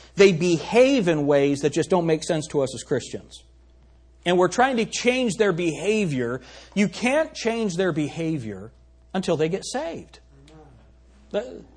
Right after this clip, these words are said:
that's, that's what it comes down to. And I can't remember, someone wrote a book, Why the Cross Can Do What Politics Can't.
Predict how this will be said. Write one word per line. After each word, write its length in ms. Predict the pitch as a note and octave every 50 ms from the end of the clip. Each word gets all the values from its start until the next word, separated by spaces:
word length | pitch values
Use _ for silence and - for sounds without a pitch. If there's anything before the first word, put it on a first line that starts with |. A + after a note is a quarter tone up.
| - A#3+ - F#3+
that's, 300 | F#3 A#3 C4 - - -
that's 260 | F#3 A3+ B3 A#3 -
what 160 | A3+ A3 G3
it 80 | - -
comes 260 | - F#3+ E3+ D3 C#3+
down 280 | F3 F#3 G3+ G#3+ G3+ - -
to. 200 | C#3 B2 B2+ - - - - - - - -
And 240 | - F3+ F3+ F3 F3+
I 100 | F#3+ -
can't 220 | - - A#3+ A3 G#3
remember, 460 | G3 G3 G3 F#3+ F3+ F3+ E3 D#3+ D#3
someone 320 | - - B3 B3+ A#3 G#3 F#3+
wrote 160 | G3 F#3+ F3
a 40 | D#3
book, 320 | C#3+ F#3 F#3+ F#3 F#3 - -
Why 420 | G#3+ G3 F3+ D3 E3 F#3+ G3 G3+
the 140 | F3 E3+ D#3+
Cross 500 | E3 - - G#3 G3+ G3+ G3+ F#3+ - -
Can 200 | - F3 E3 D#3
Do 400 | C#3+ E3 E3 E3 D3 C3 A#2+ A2+ - - - -
What 160 | - D3 C#3+ D3
Politics 540 | - E3+ E3 D#3+ D3 - - C#3 C3+ -
Can't. 560 | - - - - C3 A#2+ G#2 - - - -